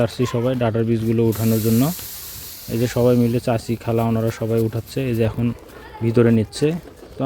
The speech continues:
আজ আর বেশি কথা বলবো না, আজ এ পর্যন্তই। সবাই ভালো থাকবেন, সুস্থ থাকবেন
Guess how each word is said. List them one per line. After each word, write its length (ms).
আজ 160
আর 140
বেশি 240
কথা 160
বলবো 280
না, 60
আজ 160
এ 100
পর্যন্তই। 500
সবাই 180
ভালো 240
থাকবেন, 280
সুস্থ 180
থাকবেন 280